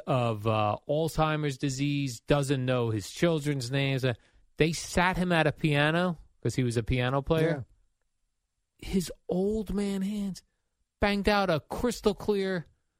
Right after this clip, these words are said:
Speaker 1: song.
Speaker 2: Well, who's the guy? <sighs> I tell you, I gotta get more sleep.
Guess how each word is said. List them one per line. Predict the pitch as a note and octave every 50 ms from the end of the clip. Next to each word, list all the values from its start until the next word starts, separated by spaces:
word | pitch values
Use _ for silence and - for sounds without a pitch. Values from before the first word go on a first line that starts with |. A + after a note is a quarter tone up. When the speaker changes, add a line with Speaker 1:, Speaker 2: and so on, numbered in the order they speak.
| _ _ _ _ _ _ _ _ _
Speaker 1:
song. | - - G3+ F#3 F3+ D#3 C3 A#2 - - _ _ _ _ _ _ _ _
Speaker 2:
Well, | B2+ C3
who's | - - F3 G3 G3+ F#3+ E3
the | - F#3
guy? | D#3 D3 D3+ D3 D3 D3+ D3 C#3+ B2+ A#2 G2+ G2 _ _ _ _ _ - - - - - _ _ _ _ _ _ _ _ _ _ _ _ _
<sighs> |
I | - - - - - - - _ _ _ _ _ _ _ _ _ _ _ _ _ _ _ _ _ _ _ _ _ _
tell | _ D#2 D#2
you, | D2+ D2 D#2
I | G#2+
gotta | G2 F#2 E2+ D#2+ D2
get | D#2 - D#2
more | D#2 D#2
sleep. | - - - F2 D#2 D2+ -